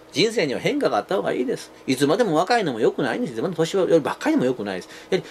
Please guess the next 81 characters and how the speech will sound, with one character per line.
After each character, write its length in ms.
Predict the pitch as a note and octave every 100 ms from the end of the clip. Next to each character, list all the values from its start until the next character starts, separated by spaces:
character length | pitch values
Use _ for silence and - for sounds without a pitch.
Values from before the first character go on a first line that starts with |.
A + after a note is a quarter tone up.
| -
若 260 | D3 - C#3+
い 40 |
時 220 | C#3+ C3+
も 120 | C3+ B2
経 220 | E3 E3
験 240 | E3 D#3+
し、 180 | D3 C#3+
年 360 | - G3+ G3+ F3+
を 80 | - -
い 60 |
っ 40 | A3
た 200 | - A3
時 200 | D4 D4+
も 140 | -
経 200 | E3 E3
験 200 | E3+ E3+
し 60 | -
て、 140 | - - -
い 80 | F3
ろ 100 | A#3+
ん 60 | D#4+
な 120 | A#3
人 200 | A#3+ B3
生 140 | A#3
を 80 | G#3
経 200 | G#3 C4+
験 180 | C4+ C#4+
し 80 | -
て、 180 | D4+ B3 -
人 200 | D3 E3
生 180 | D#3 D3+
と 80 | D3+
い 80 | E3
う 40 |
も 100 | A3+
の 100 | C#4+
は 260 | A#3+ C#3 - - - - -
楽 240 | - G#3+
し 140 | D#4 B3
い 20 |
ん 80 | G2
で 60 |
す。 240 | - - - - - - -
だ 100 | E3
か 80 | F3+
ら 40 |
年 280 | - G3+ D#3+
を 20 |
い 60 | F3
っ 20 |
た 160 | - D3+
ら 40 |
い 20 | G3
っ 40 |
た 120 | G3+
な 100 | G#3
り 120 | A3+
の 200 | B3 D4 - - -
生 240 | - B2+ E3
活 260 | D#3+ E3
で 140 | G3 G3
楽 200 | E3+ G#3
し 60 | B3
み 80 | G#3+
方 180 | G3+
が 100 | F3+
あ 40 | D3+
り、 140 | D3+ - -
ま 100 | A#3
た 200 | A#3 - - - -
年 300 | A#3 - G#3
を 100 | -
い 80 | A#3+
っ 40 |
た 180 | - G#3
ら 100 | F3
い 40 |
っ 40 | G#3+
た 160 | -
時 200 | G#3+ A3+
の 180 | A#3 C#4